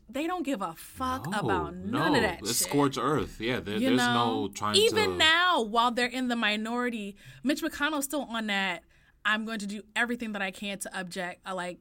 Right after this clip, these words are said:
Speaker 1: just be
Speaker 2: Yeah, this is not a
Speaker 1: objection-
Speaker 2: surprise. This is the same thing he did with the, the eight years Obama was in.
Speaker 1: And, like,
Speaker 2: This is
Speaker 1: at
Speaker 2: no great
Speaker 1: least we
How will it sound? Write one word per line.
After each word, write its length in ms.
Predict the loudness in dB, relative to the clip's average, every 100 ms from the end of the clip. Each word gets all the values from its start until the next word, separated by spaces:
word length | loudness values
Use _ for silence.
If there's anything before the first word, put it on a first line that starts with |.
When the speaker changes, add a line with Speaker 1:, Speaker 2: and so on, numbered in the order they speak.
| -8
Speaker 1:
just 280 | -8 -6
be 280 | -6 -6 -2
Speaker 2:
Yeah, 160 | 0 2
this 180 | 4 4
is 40 |
not 140 | 4
a 40 | 4
Speaker 1:
objection- 280 | 4 4 4
Speaker 2:
surprise. 280 | 4 0
This 100 | 0 2
is 80 |
the 60 | 4
same 80 | 4
thing 100 | 4
he 40 |
did 140 | 4 4
with 160 | 2
the, 260 | -2 -2 0
the 40 | 6
eight 140 | 6
years 180 | 6 4
Obama 320 | 4 4 2
was 160 | 4 6
in. 60 | 8
Speaker 1:
And, 140 | 10
like, 180 | 8 8
Speaker 2:
This 140 | 8
is 60 | 8
Speaker 1:
at 40 |
Speaker 2:
no 260 | 8 10 10
great 100 | 10 8
Speaker 1:
least 160 | 8
we 60 | 6